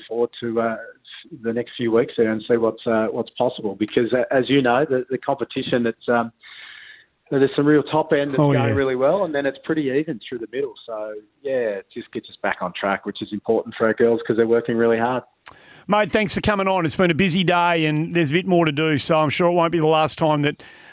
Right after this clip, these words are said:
Speaker 2: uh, we'll be talking about your mob through the next week and a half. We appreciate you being available to us today.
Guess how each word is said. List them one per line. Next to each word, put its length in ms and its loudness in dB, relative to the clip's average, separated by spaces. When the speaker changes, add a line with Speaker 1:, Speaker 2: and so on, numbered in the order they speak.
Speaker 2:
uh, 260 0
we'll 140 0
be 100 0
talking 300 2
about 180 0
your 220 4
mob 240 0
through 220 0
the 80 2
next 220 -2
week 200 2
and 100 0
a 40 0
half. 300 -2
We 80 0
appreciate 460 0
you 100 -2
being 220 2
available 400 0
to 160 -2
us 140 -4
today. 380 -2